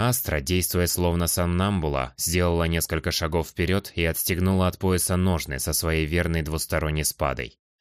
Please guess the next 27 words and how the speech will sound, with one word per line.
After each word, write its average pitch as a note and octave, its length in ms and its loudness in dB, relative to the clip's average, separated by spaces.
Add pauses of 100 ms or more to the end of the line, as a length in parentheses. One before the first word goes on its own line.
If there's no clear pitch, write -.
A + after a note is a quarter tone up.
(260)
Этот A2 300 0
клинок G2 640 0
ей F2+ 320 2
подарил F2 380 2
отец G2+ 380 0
на F2+ 120 0
четырнадцатый F2+ 800 -2
день D2+ 280 -2
рождения. C2+ 720 -4 (680)
И A2+ 120 2
видит B2+ 360 0
Ворган, F#2 500 0
как D#2 220 -2
же D#2 140 -2
ей D2+ 100 0
не D2+ 120 0
хотелось D2 540 -2
осквернять D2+ 560 -2
память C#2+ 340 -4
папы D2 280 -4
поражением. C#2 720 -4 (680)
Но B2 180 2
какой C#3+ 360 0
у G#2 40 0
неё D2 220 -2
сейчас - 400 -4
выбор? C2 360 -8